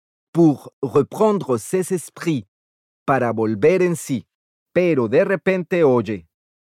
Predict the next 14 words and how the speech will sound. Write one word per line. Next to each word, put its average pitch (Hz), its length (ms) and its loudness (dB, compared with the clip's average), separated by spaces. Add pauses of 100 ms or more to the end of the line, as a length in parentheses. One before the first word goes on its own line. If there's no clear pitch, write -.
(240)
"Trois 208 240 2
merguez 185 880 -2 (200)
et 139 140 2
deux 165 300 2
steaks, - 480 -4
s'il 135 240 -4
vous 113 140 -6
plaît." 101 260 -6 (640)
Los 120 280 -4
clientes 202 600 -2
ya 151 240 2
están 165 400 -2
haciendo 151 560 -2
pedidos. 123 680 -4